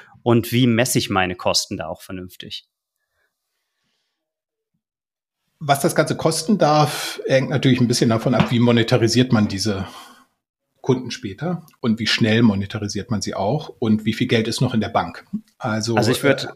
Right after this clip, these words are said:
Speaker 1: ich würd vor dem Kontext unserer Hörerschaft eigentlich immer davon ausgehen, ähm, dass die, dass die Kerngröße hier Annual Contract Value ist
Speaker 2: Ja.
Speaker 1: und die meisten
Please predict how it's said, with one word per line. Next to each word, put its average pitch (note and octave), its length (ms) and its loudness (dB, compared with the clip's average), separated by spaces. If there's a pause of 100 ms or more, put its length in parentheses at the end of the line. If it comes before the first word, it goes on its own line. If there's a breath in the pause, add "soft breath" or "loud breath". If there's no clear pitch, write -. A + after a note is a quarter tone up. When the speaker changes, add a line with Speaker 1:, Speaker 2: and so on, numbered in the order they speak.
(140)
Speaker 1:
ich - 160 -4
würd D3 120 4
vor C#3+ 140 0
dem C3 140 4
Kontext C3+ 480 0
unserer D#3+ 340 2
Hörerschaft C3+ 560 2
eigentlich A#2+ 380 0
immer B2 160 0
davon A2+ 260 -4
ausgehen, A2 600 -2 (340 loud breath)
ähm, A2 640 0 (180)
dass A#2+ 280 2
die, A2 260 2
dass - 160 -4
die - 160 -10
Kerngröße A#2 720 0
hier G#2+ 280 4
Annual A2+ 360 4
Contract D#3+ 580 -2
Value D#3+ 420 2
ist G3 300 -6 (340 loud breath)
Speaker 2:
Ja. B2+ 120 2
Speaker 1:
und B2+ 420 0
die A2+ 340 2
meisten C3 1500 0